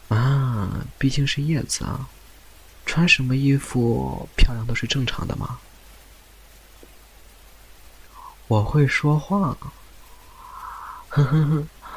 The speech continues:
哪有啊，我只是说的是实话。哦，叶子，你说叶子他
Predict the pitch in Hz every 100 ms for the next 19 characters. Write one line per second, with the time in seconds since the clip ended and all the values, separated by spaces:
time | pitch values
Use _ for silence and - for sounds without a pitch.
0 | - - - - - - - - - 120
1 | 123 131 123 110 104 101 95 - - -
2 | - - - 123 120 117 117 - 131 135
3 | 131 - 101 95 127 120 101 - 143 147
4 | - - - - - - - - - -
5 | - - - - - - - - - -
6 | - - - - - - - - - -
7 | - - - - - 175 180 165 151 143
8 | 135 127 120 107 92 101 - 131 - -
9 | - - - - - - - - - -
10 | - - - - - - - - - -
11 | - - - - - - 135 131 131 120
12 | - - 139 139 135 135 135 - 139 143
13 | - 131 - 135 131 135 135 135